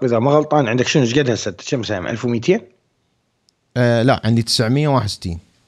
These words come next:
Speaker 1: تسعمية وواحد وستين. أنت بايع من عندها جزء؟
Speaker 2: آه، لا.
Speaker 1: أوكي.
Speaker 2: أبد.
Speaker 1: أوكي، الكوارتر اللي جاي راح يزيد عندك ال-، الشكل.
Speaker 2: اشتريت، اشتريت مية سهم من نزل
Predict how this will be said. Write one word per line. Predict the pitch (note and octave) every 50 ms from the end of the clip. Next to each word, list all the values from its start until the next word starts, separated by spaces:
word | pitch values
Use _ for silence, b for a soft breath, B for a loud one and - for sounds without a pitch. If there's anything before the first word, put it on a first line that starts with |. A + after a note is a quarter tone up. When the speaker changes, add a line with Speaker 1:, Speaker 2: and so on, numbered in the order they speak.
| _ -
Speaker 1:
تسعمية | - C3 A#2+ C3+ C#3 B2+
وواحد | A2 - -
وستين. | - - -
أنت | - -
بايع | - C3 D#3+ F3 D#3 D3
من | E3+ F3+ E3+
عندها | E3 F#3 F3 F3+
جزء؟ | F#3 E3 F3+ F3+ A#3 D4 - - _ _ _ _ _ _ _ _ _ _ _ _ _ _ _ _ _ _ _ _ _ -
Speaker 2:
آه، | A#2+ A#2 A2+ A2 G#2+
لا. | F2 G#2+ B2+ B2+ - - - - _ _ _ _ _ _ _ _ _ _ _ -
Speaker 1:
أوكي. | B2+ A2+ - - E2 - _ _ _ _ _ _ _ B2+
Speaker 2:
أبد. | B2+ A#2+ A2+ F2+ - - -
Speaker 1:
أوكي، | D3 - - - -
الكوارتر | D3+ D#3 C#3+ - - A3+ A#3+ A3+ - A3 F3+
اللي | E3 D#3+ D#3 D#3
جاي | C#3+ C3+ F#3 G#3+ B3+
راح | A#3 F#3 - C#3+
يزيد | C#3 C3+ C#3+ C3+ A2+ G#2
عندك | E2+ F2 G#2+ G2+ F#2+ - G2+
ال-، | F#2 F#2 F#2
الشكل. | F2+ E2+ E2 E2 D#2 - - -
Speaker 2:
اشتريت، | A2+ - - D3+ C#3+ D#3 E3 D3+ C#3+ - - -
اشتريت | - - D3 C#3+ C#3+ C3+ -
مية | D3+ F#3
سهم | - - - G3 G3 A3 A3+
من | F#3+ D3 C#3 C3+
نزل | C3 A2+ G2 F2+ E2